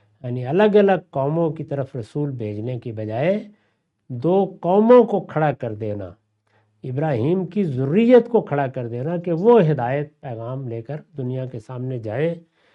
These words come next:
اب یہ چونکہ اس کے امام وہی ہیں، ان سے ابتدا ہوئی ہے، یہ قوم ان کی اولاد میں سے تیار کی گئی ہے، تو اس لیے سب سے پہلے ان کا ذکر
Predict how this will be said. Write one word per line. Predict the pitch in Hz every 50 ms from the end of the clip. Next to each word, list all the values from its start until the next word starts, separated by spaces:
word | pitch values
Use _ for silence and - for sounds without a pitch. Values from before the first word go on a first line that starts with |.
| _ _ _ _ _ _ -
اب | 160 160 160 160
یہ | 170 170 165
چونکہ | - 156 156 160 156 175
اس | 175 185 180 - -
کے | - - 214 185 165
امام | 139 123 139 175 214 226 208 170 139
وہی | 110 101 107 104
ہیں، | 90 85
ان | 95 117 165 190 175
سے | - - 190 170 147
ابتدا | 131 - - 123 113 131 151
ہوئی | 147 143 156 160 165 160 139
ہے، | 127 127 131 - _ _ _ _ _ _ _ _ _ _
یہ | - 123 117 143 165 160 160 160
قوم | - 151 156 170 190 208 208 214 208 185
ان | - 196 202 202 190 -
کی | - 214 220
اولاد | 185 165 156 151 147 147 160 185 202
میں | 170 151 156 190 233 233
سے | 233 - 240
تیار | 233 - - 180 160 147 139 165 202 220 196
کی | - - 180 160 135
گئی | 139 131 127 131 123 104
ہے، | 101 110 131 - _ _ _ _ _ _ _ _
تو | - 151
اس | 156 139 - - 190
لیے | 175 170 165
سب | 165 - - 226 -
سے | - - 190
پہلے | - - 143 120 117 127 131
ان | 147 143 127 120 113
کا | - - 107
ذکر | 98 95 104 101 -